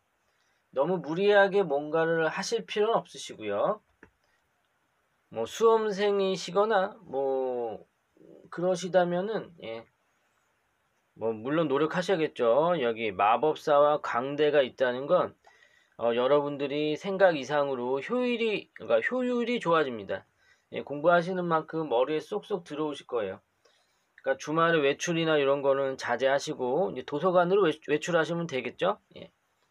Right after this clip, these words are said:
어, 요럴 때는 쪽지 같은 거 받을 수 있어요. 예, 뭐,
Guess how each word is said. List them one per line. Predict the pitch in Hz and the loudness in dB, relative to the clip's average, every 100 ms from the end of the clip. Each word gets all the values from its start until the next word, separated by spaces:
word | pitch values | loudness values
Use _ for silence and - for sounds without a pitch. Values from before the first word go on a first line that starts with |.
| _ _ _ _ _ _ _ _ | _ _ _ _ _ _ _ _
어, | 110 117 117 117 | -8 -6 -4 -2
요럴 | 127 160 185 175 | -2 0 -2 0
때는 | 185 175 202 202 | 0 0 0 -6
쪽지 | 294 - 294 | -8 -4 2
같은 | 247 - 196 | 2 2 -2
거 | 180 | 0
받을 | 127 143 | 0 -2
수 | - 127 | -6 -8
있어요. | - 127 107 117 180 220 - | -2 2 2 2 0 -2 -2
예, | 110 | -6
뭐, | 107 98 90 85 | -4 -6 -8 -10